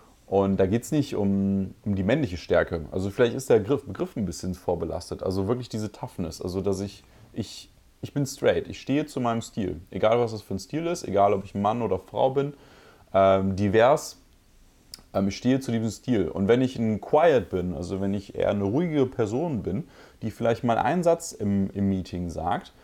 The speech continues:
und dieser Satz hat so viel Gewicht, hat wesentlich mehr Gewicht als vielerlei andere, die dann irgendwie mal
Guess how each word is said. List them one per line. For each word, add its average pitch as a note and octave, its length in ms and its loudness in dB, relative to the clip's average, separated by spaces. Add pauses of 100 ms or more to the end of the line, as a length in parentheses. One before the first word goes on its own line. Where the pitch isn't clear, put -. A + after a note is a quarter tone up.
(200)
und A2 60 -2
dieser A2+ 180 0
Satz B2 240 2
hat A2+ 160 0
so E3 120 2
viel F#3 280 -4
Gewicht, C3+ 400 -2
hat G2 180 -4
wesentlich C3 400 2
mehr A#2+ 140 -4
Gewicht A#2 400 -6
als G2 260 0
vielerlei C3+ 440 0
andere, B2+ 380 0
die F#2 140 -4
dann F2+ 420 -2
irgendwie F#2 300 -4
mal F2+ 360 -6